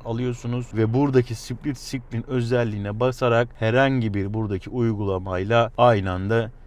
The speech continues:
çalıştırabiliyoruz arkadaşlar. Bakın hemen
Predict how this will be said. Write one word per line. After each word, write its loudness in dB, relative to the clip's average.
çalıştırabiliyoruz -2
arkadaşlar. -6
Bakın -6
hemen -4